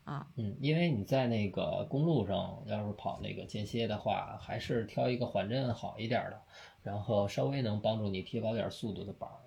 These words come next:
Speaker 2: 但是推进力又不是特别强、不激进的那种的。
Speaker 1: 嗯。
Speaker 2: 嗯，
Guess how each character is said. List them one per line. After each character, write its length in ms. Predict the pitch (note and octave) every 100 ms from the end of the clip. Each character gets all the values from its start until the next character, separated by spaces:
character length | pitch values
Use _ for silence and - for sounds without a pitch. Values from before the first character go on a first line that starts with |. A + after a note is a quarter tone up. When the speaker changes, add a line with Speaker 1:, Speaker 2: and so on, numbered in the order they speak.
| -
Speaker 2:
但 160 | A2
是 60 | G#2+
推 140 | B2
进 160 | A#2+ B2
力 60 | A#2+
又 100 | G2+
不 160 | A2
是 80 | A2+
特 120 | B2
别 140 | G2+ A#2
强、 320 | - G2+ A2+ -
不 80 | A2+
激 180 | C3+
进 160 | C3 B2
的 80 | F#2+
那 160 | F#2+ F#2
种 160 | - A2
的。 120 | - - - - - - - -
Speaker 1:
嗯。 260 | D#3+
Speaker 2:
嗯， 20 | G2+